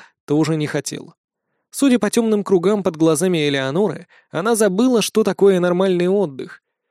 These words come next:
С другими моими близкими ситуация была не лучше, так что я, пожалуй, пару дней обойдусь без перчаток. Не критично. Брови Элеоноры взлетели вверх, когда она осознала,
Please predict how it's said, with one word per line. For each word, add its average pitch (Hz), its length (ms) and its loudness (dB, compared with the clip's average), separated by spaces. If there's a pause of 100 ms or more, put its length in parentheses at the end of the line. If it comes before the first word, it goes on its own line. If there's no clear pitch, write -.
(180)
С 156 140 0
другими 151 440 0
моими 147 360 -2
близкими 143 420 -2
ситуация 147 600 0
была 147 220 2
не 151 120 -2
лучше, 185 420 -4 (300)
так 190 160 -2
что - 160 -2
я, 151 240 0
пожалуй, 143 440 0
пару 139 280 0
дней 147 280 -4
обойдусь 135 400 0
без 139 200 -2
перчаток. - 580 -6 (440)
Не 185 160 -2
критично. - 600 -4 (640)
Брови 220 480 4
Элеоноры 202 480 4
взлетели 151 440 2
вверх, 175 580 0 (200)
когда 143 380 0
она 151 200 -2
осознала, 175 640 -2